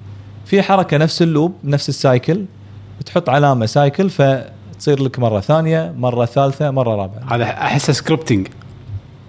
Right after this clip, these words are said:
Speaker 1: هي كود، يعني، هي
Speaker 2: كود، إيه.
Speaker 1: هي بروجرامينج بس لها انترفيس، يعني، تقدر م-، ممكن شرح ثاني، آه، برمجة بس ب-، بالأشكال، يعني، ما راح تكتب كود،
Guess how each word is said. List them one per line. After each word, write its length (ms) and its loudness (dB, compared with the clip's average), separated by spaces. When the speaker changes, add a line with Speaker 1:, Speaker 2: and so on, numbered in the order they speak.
Speaker 1:
هي 240 4
كود، 280 0
يعني، 320 2
هي 420 2
Speaker 2:
كود، 300 0
إيه. 100 4
Speaker 1:
هي 120 6
بروجرامينج 560 2
بس 280 0
لها 180 6
انترفيس، 600 0
يعني، 160 -2
تقدر 360 0
م-، 180 -6
ممكن 480 0
شرح 260 0
ثاني، 360 0
آه، 180 0
برمجة 560 2
بس 400 0
ب-، 520 0
بالأشكال، 560 2
يعني، 180 -4
ما 120 2
راح 80 2
تكتب 320 0
كود، 380 0